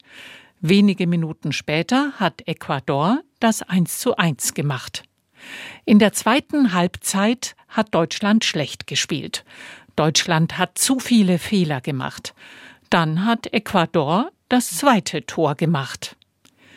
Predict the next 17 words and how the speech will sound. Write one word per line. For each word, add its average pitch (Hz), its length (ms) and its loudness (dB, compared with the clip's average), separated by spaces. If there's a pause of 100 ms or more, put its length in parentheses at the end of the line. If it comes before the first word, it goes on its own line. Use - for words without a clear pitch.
(460)
Wie 254 220 8
geht 240 240 0
es 214 140 -2
für 190 100 2
Deutschland 160 680 -2
bei 151 160 -2
der 147 220 -2
W 151 120 0
M 165 360 2
weiter? 175 400 0 (600)
Die 165 120 0
deutsche 143 320 0
Mannschaft 156 680 0
hat 165 180 -2
zwei 147 380 0
Spiele 170 500 0
gewonnen. 202 680 4